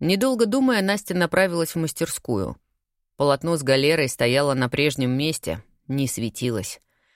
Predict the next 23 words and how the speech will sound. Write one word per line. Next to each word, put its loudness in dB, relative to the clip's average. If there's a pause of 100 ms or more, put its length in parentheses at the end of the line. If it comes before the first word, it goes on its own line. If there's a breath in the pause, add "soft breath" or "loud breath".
(380)
Пальцы 2
сами 0
потянулись -2
к -12
зеленой 0
поверхности. -2 (540)
При 0
первом 0
прикосновении 0
порхнул -2
по -2
ним -2
знакомый -2
холодок, 0 (600)
как 0
от -2
картины 0
портала 0
с -6
березами, 0
что -4
в -18
кабинете. -4